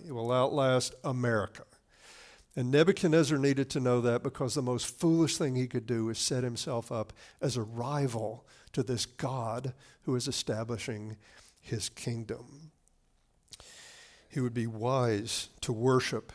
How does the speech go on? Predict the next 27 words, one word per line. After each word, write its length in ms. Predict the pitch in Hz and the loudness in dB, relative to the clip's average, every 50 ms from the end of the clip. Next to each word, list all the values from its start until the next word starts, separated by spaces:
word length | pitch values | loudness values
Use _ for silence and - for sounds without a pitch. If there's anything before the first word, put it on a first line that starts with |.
| - - - | -20 -12 -10
and 140 | 135 123 110 | -8 -4 -2
serve 400 | - - 143 123 123 120 113 - | -2 0 0 2 0 0 -2 -4
him. 420 | 120 107 104 - 127 - - - _ _ _ - | -6 -8 -8 -10 -14 -18 -20 -20 _ _ _ -10
<clears throat> 240 | - - - _ - | -10 -10 -8 _ -2
And 360 | 381 - - 165 151 127 131 | -2 0 0 0 0 0 0
we're 140 | 135 143 147 | 0 0 2
gonna 140 | 165 156 | 0 0
see 120 | - - 143 | 2 2 2
at 100 | 123 - | 2 2
the 100 | 143 135 | 2 2
end 100 | 135 139 | 4 4
of 60 | 127 | 2
the 80 | 123 120 | 2 0
chapter, 420 | - - 156 135 135 131 - 127 | 0 4 4 4 4 4 2 0
he 80 | 123 139 | 2 2
actually 240 | 160 147 - 151 | 2 0 0 -2
does 220 | 127 143 143 123 - | 0 2 2 2 2
humble 320 | - - 143 135 143 131 | 2 0 0 2 2 0
himself 360 | 123 113 107 - - 107 104 | 0 0 -2 -2 -2 -2 -2
and 80 | - 123 | -4 -6
he 60 | 110 | -4
bows 300 | 110 120 120 117 120 113 | -2 0 0 0 0 -2
down 260 | - 135 117 113 110 | -2 -2 -2 -2 -2
before, 460 | 110 113 - - 135 117 107 104 101 - - - - - - - - - - _ - | -2 -4 -4 -4 -2 -2 -2 -2 -4 -6 -12 -20 -20 -20 -20 -20 -20 -20 -20 _ -8
uh, 160 | 123 117 117 | -6 -6 -4
before 360 | 113 117 - - 135 120 110 | -6 -6 -6 -4 -2 -2 -2
Daniel. 640 | 110 107 104 120 113 113 120 120 117 104 101 127 156 | -4 -4 -2 -2 0 0 0 0 -2 -2 -4 -6 -8